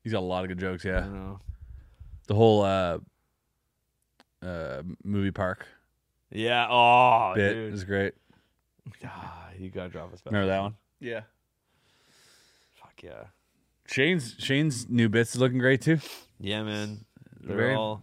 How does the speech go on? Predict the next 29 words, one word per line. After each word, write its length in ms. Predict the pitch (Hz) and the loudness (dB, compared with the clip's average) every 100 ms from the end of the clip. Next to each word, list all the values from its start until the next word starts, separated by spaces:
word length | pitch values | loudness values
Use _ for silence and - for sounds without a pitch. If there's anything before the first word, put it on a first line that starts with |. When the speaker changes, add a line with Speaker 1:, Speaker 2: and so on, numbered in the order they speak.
| 120 | -2
Speaker 1:
giving 200 | 113 131 | 2 4
the 80 | 131 | 4
people 180 | 143 135 | 4 4
what 100 | 139 | 6
they 80 | |
want. 320 | 135 139 139 - | 6 6 4 -2
Speaker 2:
they 80 | |
all 140 | 113 123 | -12 -8
got 160 | 120 | -6
my 140 | 117 117 | -6 -6
stamp 320 | - 123 110 | -4 -4 -2
of 60 | 113 | -4
approval. 440 | 120 135 127 - - | 0 2 2 -2 -10
Speaker 1:
<laughs> 420 | - - - - | -20 -20 -10 -4
Yeah. 280 | 127 - - - - - | -2 -2 -4 -6 -8 -10
Speaker 2:
You 120 | - 147 | -8 -2
guys 360 | 156 160 147 | 0 -2 -6
are 80 | 139 | -14
good 220 | 151 170 | -12 -14
enough 260 | 170 175 160 107 | -10 -10 -8 -8
by 280 | 156 175 | -4 -4
my 200 | 175 165 165 | -2 -4 -2
books. 560 | 160 160 - - - | -2 -2 -4 -8 -8
Speaker 3:
I 300 | - - - | -12 -20 -14
wanna 100 | 151 | -12
see 120 | 170 180 | -10 -8
Mark 280 | 139 135 | -8 -8
Norman's 320 | 123 123 131 117 | -8 -10 -10 -12
new 560 | 104 98 98 98 98 | -14 -14 -16 -18 -20